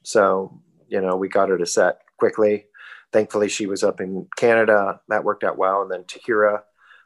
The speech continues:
we met the same way, way over Zoom, and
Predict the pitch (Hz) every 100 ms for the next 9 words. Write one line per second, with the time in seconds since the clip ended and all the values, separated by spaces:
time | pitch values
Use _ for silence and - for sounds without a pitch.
0 | _ 110 104 98 95 98 101 95 98 95
1 | 98 - 95 95 92 98 92 98 95 98
2 | 90 90 -